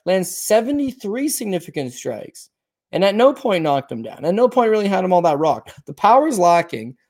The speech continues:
the volume's lacking, and he's taking a fight on two weeks' notice. All of these lead to Chase Sherman being a live underdog.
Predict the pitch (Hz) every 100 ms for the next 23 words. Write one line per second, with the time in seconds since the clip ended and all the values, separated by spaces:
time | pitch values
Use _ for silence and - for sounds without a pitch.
0 | _ 160 143 220 339 277 190 135 127 123
1 | 117 - 104 120 - _ 190 190 247 247
2 | 277 262 247 233 226 - 226 226 202 233
3 | 233 175 110 - - _ _ 196 277 359
4 | 330 254 254 185 214 185 151 185 180 180
5 | 175 151 151 127 131 117 120 117 - -